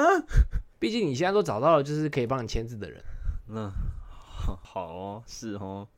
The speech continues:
Speaker 2: 一直要讲这个哦。所以痛苦的话，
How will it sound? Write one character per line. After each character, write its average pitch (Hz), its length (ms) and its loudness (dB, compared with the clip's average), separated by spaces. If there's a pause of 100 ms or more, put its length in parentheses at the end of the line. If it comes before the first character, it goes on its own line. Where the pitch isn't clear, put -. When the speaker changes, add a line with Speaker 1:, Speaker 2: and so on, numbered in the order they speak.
Speaker 2:
一 110 140 -12
直 92 80 -8
要 104 80 -4
讲 92 180 -8
这 101 120 -8
个 92 100 -6
哦。 95 300 -10 (840)
所 196 260 0
以 165 460 2 (400)
痛 170 240 4
苦 95 460 -6
的 107 180 -2
话， 110 520 2